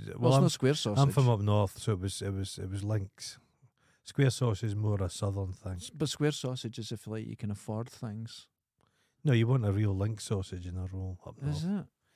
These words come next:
Speaker 1: I don't
Speaker 2: But I
Speaker 1: know.
Speaker 2: wouldn't. Uh, uh,
Speaker 1: See, it's, see that you say it's
Speaker 2: but I
Speaker 1: stupid
Speaker 2: wouldn't call
Speaker 1: questions,
Speaker 2: it
Speaker 1: but
Speaker 2: a
Speaker 1: that gives
Speaker 2: roll.
Speaker 1: you
Speaker 2: I would call it a softie.
Speaker 1: <laughs> Don't we all these days? Right.
Speaker 2: 'Cause the, the Dundonians like the well-fired roll, which is just despicable.
Speaker 1: They are horrible.
Speaker 2: Yeah.
Speaker 1: But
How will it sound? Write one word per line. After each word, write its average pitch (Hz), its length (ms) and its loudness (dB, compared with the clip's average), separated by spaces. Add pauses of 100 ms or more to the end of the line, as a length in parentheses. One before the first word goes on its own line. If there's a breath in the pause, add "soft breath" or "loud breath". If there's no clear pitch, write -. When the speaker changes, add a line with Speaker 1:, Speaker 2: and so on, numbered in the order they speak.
(140)
Speaker 1:
I 147 60 -6
don't 160 120 -4
Speaker 2:
But 131 180 10
I 160 100 12
Speaker 1:
know. 170 60 10
Speaker 2:
wouldn't. 147 760 6 (720 soft breath)
Uh, 123 40 0
uh, 139 500 6
Speaker 1:
See, 190 200 4
it's, 165 280 2
see 196 160 6
that 185 160 2
you 196 120 4
say 185 220 6
it's 139 140 2
Speaker 2:
but 139 100 10
I 151 60 10
Speaker 1:
stupid 160 180 8
Speaker 2:
wouldn't 160 180 10
call 139 220 10
Speaker 1:
questions, 127 40 8
Speaker 2:
it 110 80 6
Speaker 1:
but - 40 8
Speaker 2:
a 107 40 8
Speaker 1:
that 135 140 10
gives 139 80 12
Speaker 2:
roll. 107 140 8
Speaker 1:
you 110 180 -2
Speaker 2:
I 110 60 0
would 113 140 -2
call 110 200 0
it 95 40 -6
a 101 40 -4
softie. 110 520 -4 (920)
Speaker 1:
<laughs> - 360 6
Don't 190 180 10
we 165 140 10
all 160 160 10
these 151 200 4
days? 131 340 4 (380 loud breath)
Right. 151 300 8
Speaker 2:
'Cause 139 200 8
the, 147 140 4
the 131 120 8
Dundonians 139 640 6
like 123 180 4
the 113 80 4
well-fired 120 680 4
roll, 95 300 0
which 104 240 -6
is 101 160 -4
just 113 160 -8
despicable. 101 640 -6 (200)
Speaker 1:
They 123 120 -2
are 120 140 2
horrible. 110 500 -2
Speaker 2:
Yeah. 104 60 -8
Speaker 1:
But 131 180 8